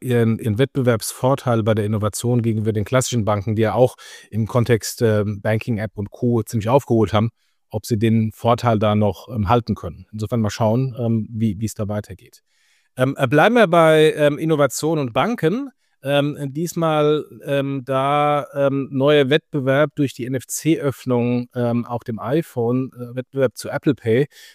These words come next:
Äh, das ist ja bei, ähm, Social Media, äh, sehr <laughs> emotional diskutiert worden. Ähm, PayPal ist gekommen und wir hatten ja das letzte Mal über Wips, glaub ich, schon gesprochen. PayPal ist gekommen in Deutschland,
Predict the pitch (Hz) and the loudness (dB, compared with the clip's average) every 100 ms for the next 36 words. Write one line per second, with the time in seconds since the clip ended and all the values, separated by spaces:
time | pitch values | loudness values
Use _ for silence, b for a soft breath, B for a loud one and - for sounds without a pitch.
0 | B 120 117 123 131 117 120 117 117 110 | B -4 -4 -2 -4 0 0 0 0 -4
1 | 117 117 113 113 135 123 123 131 131 120 | -8 -8 -8 -8 -8 -4 -2 0 2 4
2 | 117 117 - 120 113 151 180 175 135 - | 2 -2 -8 -6 0 4 6 6 4 0
3 | 101 143 - 175 156 175 170 196 - 160 | -2 -2 -2 -2 -2 -4 -2 -2 0 0
4 | 151 - 180 185 139 127 143 170 b b | 0 0 0 0 -2 -2 -2 -6 b b
5 | b 131 135 139 123 156 180 175 165 165 | b -2 -2 -4 0 2 4 4 6 4
6 | _ _ _ - 151 147 - 139 151 151 | _ _ _ -6 -4 -4 -8 -2 2 2
7 | 156 139 127 151 143 127 139 - 131 120 | 2 0 0 2 0 0 -2 -2 0 4
8 | 151 - - 151 143 - 143 - - 147 | 2 2 0 0 0 -2 -4 -4 -4 -2
9 | 151 127 143 - 143 - - 131 - 135 | -2 -2 -2 0 -2 -4 -16 -8 -2 0
10 | 139 127 123 143 - 139 | 0 0 0 0 0 0